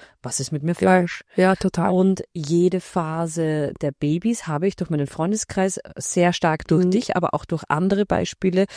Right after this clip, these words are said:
Speaker 1: zumindest schon irgendwie eine Ahnung gehabt. Das
Speaker 2: Mhm.
Speaker 1: heißt, du gehst da ganz anders rein. Manchmal auch mit einer gewissen Panik, wann kommt diese Phase bei mir? Aber auch oft, hey, ich hab, ich weiß, was
Speaker 2: Ja.
Speaker 1: auf mich zukommt, ich kann da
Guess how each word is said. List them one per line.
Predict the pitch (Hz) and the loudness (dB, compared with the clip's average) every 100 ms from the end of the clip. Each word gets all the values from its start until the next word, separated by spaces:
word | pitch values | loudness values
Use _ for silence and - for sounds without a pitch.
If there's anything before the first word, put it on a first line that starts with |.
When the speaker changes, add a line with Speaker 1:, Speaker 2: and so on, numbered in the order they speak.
| - - _ | -18 -18 _
Speaker 1:
zumindest | - 190 190 202 - | 4 6 6 4 2
schon | 185 185 - | 0 0 2
irgendwie | 185 190 196 190 | 4 4 2 2
eine | 185 | 0
Ahnung | 139 139 143 | 0 2 2
gehabt. | 127 131 - - | 0 -2 -2 -2
Das | 185 180 | 4 6
Speaker 2:
Mhm. | |
Speaker 1:
heißt, | 175 185 185 | 8 6 2
du | - | 2
gehst | 180 - | 2 4
da | 202 | 2
ganz | 175 180 - | 0 -2 -2
anders | 175 175 - | -2 -2 0
rein. | 160 - - | -4 -4 -10
Manchmal | 131 151 - 196 | -2 0 2 2
auch | 190 | 2
mit | 175 | 2
einer | 165 | 2
gewissen | 156 165 165 175 | 2 2 0 -2
Panik, | - 143 165 165 | -2 -2 -2 -2
wann | 160 | -4
kommt | 160 220 240 - | 0 0 0 -2
diese | 269 339 311 | -4 -2 -4
Phase | 381 - 214 262 302 269 | -2 2 6 6 4 4
bei | 262 | 6
mir? | 233 254 | 6 6
Aber | 196 202 | 6 4
auch | 175 | 2
oft, | - 170 - - - - - - | 4 6 6 2 -14 -18 -20 2
hey, | 190 233 - _ _ | 4 4 0 _ _
ich | - - | -2 4
hab, | 180 - | 4 4
ich | 180 | 4
weiß, | 170 165 | 4 6
was | 196 | 4
Speaker 2:
Ja. | |
Speaker 1:
auf | 185 | 2
mich | 175 | 0
zukommt, | - 208 202 | -2 -2 0
ich | 165 - | -2 -8
kann | 170 185 202 | -2 0 6
da | 196 202 | 6 6